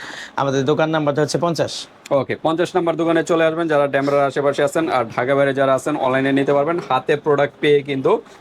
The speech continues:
Speaker 2: পেমেন্ট করতে পারবেন।
Speaker 1: জি।
Speaker 2: Just ডেলিভারি চার্জটা আগে দিতে
Speaker 1: জি,
Speaker 2: হবে।
Speaker 1: জি, জি।
Speaker 2: ঢাকার ভিতরে হলো আশি, ঢাকার বাইরে হলো দেড়শো।
Speaker 1: একশো পঞ্চাশ, জি।
Speaker 2: ওকে,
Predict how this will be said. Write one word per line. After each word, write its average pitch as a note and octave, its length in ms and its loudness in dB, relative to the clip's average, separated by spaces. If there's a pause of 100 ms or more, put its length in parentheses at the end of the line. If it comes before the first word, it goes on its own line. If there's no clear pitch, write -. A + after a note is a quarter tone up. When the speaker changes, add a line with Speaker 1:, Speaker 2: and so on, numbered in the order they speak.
Speaker 2:
পেমেন্ট F3 300 0
করতে C#3+ 180 -2
পারবেন। A#2+ 200 0
Speaker 1:
জি। D#3 80 2
Speaker 2:
Just C#3+ 140 -2
ডেলিভারি F3 300 2
চার্জটা F3 300 0
আগে C#3+ 220 0
দিতে C3+ 320 0
Speaker 1:
জি, D3+ 80 0
Speaker 2:
হবে। - 100 0
Speaker 1:
জি, A#2+ 100 -2
জি। G#2+ 200 -6
Speaker 2:
ঢাকার C#3+ 220 0
ভিতরে D3 260 0
হলো D3+ 120 2
আশি, D3 260 -2
ঢাকার C#3 280 0
বাইরে C3 200 0
হলো G3 260 2
দেড়শো। B2+ 140 0
Speaker 1:
একশো C#3 260 -2
পঞ্চাশ, D#3 340 -2
জি। - 60 -4
Speaker 2:
ওকে, B2 240 0